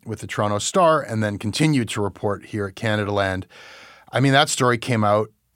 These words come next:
years before the Me Too movement, and that story would lead to changes in federal criminal law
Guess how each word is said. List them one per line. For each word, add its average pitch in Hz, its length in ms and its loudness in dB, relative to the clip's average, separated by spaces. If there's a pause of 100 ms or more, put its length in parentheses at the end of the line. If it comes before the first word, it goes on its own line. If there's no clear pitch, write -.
years 107 500 0
before 107 400 0
the 95 80 -2
Me 95 160 -4
Too 135 220 2
movement, 110 500 2
and 104 100 -2
that 110 200 2
story 101 500 0
would 104 240 -4
lead 98 440 -4
to 101 360 -2
changes 143 800 2
in 110 120 -2
federal 127 680 0
criminal 117 760 0
law 117 540 2